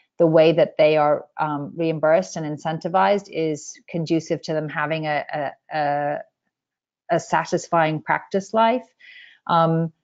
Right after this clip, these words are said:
so I think all of our priorities, um, are, come around that, but,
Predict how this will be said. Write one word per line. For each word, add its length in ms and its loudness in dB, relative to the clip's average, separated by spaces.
so 120 2
I 100 6
think 220 2
all 200 8
of 100 4
our 140 4
priorities, 720 2
um, 460 -2
are, 500 2
come 180 -4
around 400 0
that, 420 0
but, 320 0